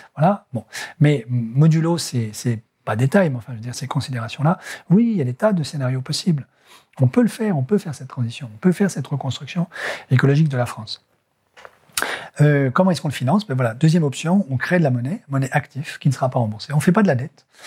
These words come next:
mais on donne de l'argent, par exemple, aux entreprises qui font des vrais investissements verts,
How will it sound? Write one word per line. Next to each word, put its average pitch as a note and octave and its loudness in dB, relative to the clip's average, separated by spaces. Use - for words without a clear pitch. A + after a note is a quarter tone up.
mais D#3 6
on B2+ 6
donne D#3+ 4
de E3 -2
l'argent, B2+ -10
par B2+ -2
exemple, A#2 -4
aux E3+ 6
entreprises D3 -2
qui - -10
font D3+ 0
des C3+ 4
vrais C#3 2
investissements B2+ -4
verts, A2+ -2